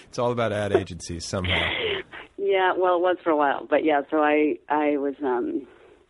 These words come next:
Speaker 2: living with, with a dude then.
Speaker 1: Okay.
Speaker 2: And, uh, and Am-, I love Amsterdam. I mean, that's
Speaker 1: It's a great city.
Speaker 2: such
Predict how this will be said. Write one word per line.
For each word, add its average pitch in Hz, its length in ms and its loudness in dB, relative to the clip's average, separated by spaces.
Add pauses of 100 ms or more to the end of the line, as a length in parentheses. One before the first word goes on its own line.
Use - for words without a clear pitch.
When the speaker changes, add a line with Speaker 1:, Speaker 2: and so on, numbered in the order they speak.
(300)
Speaker 2:
living 139 360 2
with, 127 140 4 (380)
with 131 140 2
a 123 60 2
dude 113 380 2
then. 117 320 -2 (320)
Speaker 1:
Okay. 98 320 -4
Speaker 2:
And, 160 440 2 (180)
uh, 131 480 0 (1300)
and 156 400 2
Am-, 196 240 0
I 190 120 2
love 143 240 2
Amsterdam. - 580 -6
I - 20 -6
mean, 151 160 2
that's 151 280 2
Speaker 1:
It's - 60 -8
a 120 40 -2
great 101 320 -4
city. 87 220 -8
Speaker 2:
such - 100 -4